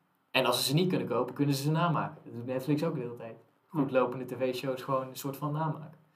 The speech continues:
Speaker 1: Dus, nou ja, dat is, ehm, dat is interessant. Ehm, en dan nog een klein, eh, nieuwtje dat inhaakt ook op waar ik het vorige week, want vorige week was natuurlijk mijn podcast nieuwsje,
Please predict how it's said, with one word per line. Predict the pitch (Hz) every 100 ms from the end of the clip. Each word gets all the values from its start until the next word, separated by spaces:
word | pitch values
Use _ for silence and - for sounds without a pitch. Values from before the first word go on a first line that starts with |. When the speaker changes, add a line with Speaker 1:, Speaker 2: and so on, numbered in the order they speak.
| _ - - -
Speaker 1:
Dus, | - - - _ _ _ _ _ _ -
nou | 101
ja, | - - - _ -
dat | 139 123
is, | 113 -
ehm, | 120 107 107 98 95 - - _ _ _ _ _ _
dat | 165 156
is |
interessant. | 151 135 143 180 185 -
Ehm, | 135 139 139 139 143 139 123 - _ _ _
en | 147
dan | 165 185
nog | 185 -
een | 165
klein, | 160 156 151 143
eh, | 143 139 139 135 131 - - - 143 139 143
nieuwtje | 147 156 156 139
dat | 131
inhaakt | - 165 156 135 123
ook | 135 131
op | 131 -
waar | 127 123
ik |
het | - -
vorige | - 453 147
week, | 131
want | 127 -
vorige | 185 151
week | 139 -
was | 131
natuurlijk | - 139 - - 139
mijn | 135 131
podcast | 147 143 135 139
nieuwsje, | 135 127 - 127